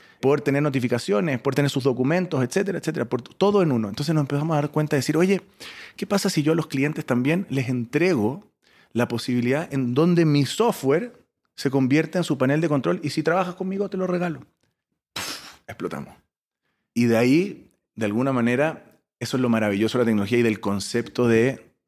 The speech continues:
y est-, estuve con un cliente ayer que le contaba un poco esto y me decía, "Genial, porque todo el mundo en esta industria está My Precious", me decía, que me encantó. Se puso las manos así y me dijo, "My Precious, tú estás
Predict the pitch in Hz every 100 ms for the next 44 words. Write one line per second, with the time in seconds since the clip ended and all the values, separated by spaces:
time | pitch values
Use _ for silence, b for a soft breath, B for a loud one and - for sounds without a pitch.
0 | - 104 101 - - 135 127 120 120 120
1 | 120 131 123 117 131 - 110 107 117 170
2 | - 107 104 98 117 117 110 113 104 98
3 | 101 180 - b b b _ _ 101 98
4 | - 117 120 - - 107 110 127 139 -
5 | - 107 117 - 131 147 139 135 151 147
6 | 139 - 135 131 131 131 - 127 120 123
7 | 120 165 - - - 117 107 - 104 -
8 | 113 110 117 110 143 113 B B B -
9 | - 120 120 120 120 113 127 131 120 123
10 | 120 147 139 104 - 143 170 220 - b
11 | b b b - - 131